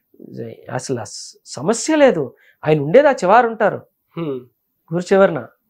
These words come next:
Speaker 2: ఓకే.
Speaker 1: అసలు ఎవరు అసలు ఆ ఇంట్లోకి వెళ్ళేదే ఉండదు. నాన్నగారి దగ్గర రాజకీయంగా పని మీద లేని పలానా పని కావాలని మేము వెళ్ళాము అని ఎవరినైనా చెప్పమనండి. నేను ఇక్కడ ఉంటుండగా డొనేషన్లకు వెళ్తారు, ఆయన పని ఆయన చేసుకుని వెళ్ళిపోతారు.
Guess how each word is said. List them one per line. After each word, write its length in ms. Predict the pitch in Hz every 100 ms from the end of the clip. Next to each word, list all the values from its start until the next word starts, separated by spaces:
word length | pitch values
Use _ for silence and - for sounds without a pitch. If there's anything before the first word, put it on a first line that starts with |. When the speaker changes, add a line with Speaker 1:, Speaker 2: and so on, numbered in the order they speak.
| 120
Speaker 2:
ఓకే. 260 | 113 -
Speaker 1:
అసలు 280 | 117 - 120
ఎవరు 320 | 113 104 220
అసలు 300 | 302 247 -
ఆ 40 | 135
ఇంట్లోకి 460 | 117 139 240 254
వెళ్ళేదే 340 | 185 196 226 240
ఉండదు. 520 | 233 220 202 151 - _ _ -
నాన్నగారి 400 | 156 175 226 247
దగ్గర 200 | 247 254
రాజకీయంగా 600 | 196 185 196 202 233 233
పని 220 | 240 208 208
మీద 160 | 220
లేని 200 | 208 202
పలానా 340 | 196 180 185 180
పని 240 | 175 208
కావాలని 500 | 214 208 214 208 220 - -
మేము 200 | 170 175
వెళ్ళాము 500 | 170 190 202 202 214
అని 160 | 190 175
ఎవరినైనా 300 | 175 202 208
చెప్పమనండి. 600 | 190 175 196 185 185 196 _ _ _ _ _ _ _ _ _ _ _ _ _ _ _ -
నేను 180 | 160 185
ఇక్కడ 160 | 170
ఉంటుండగా 420 | 175 185 208 214 233
డొనేషన్లకు 500 | 190 190 190 190 165
వెళ్తారు, 360 | 147 139 113 - _ _ _ _ _ 156
ఆయన 120 | 170
పని 200 | 185 208
ఆయన 160 | 214
చేసుకుని 300 | 196 190 190
వెళ్ళిపోతారు. 440 | 175 160 139 135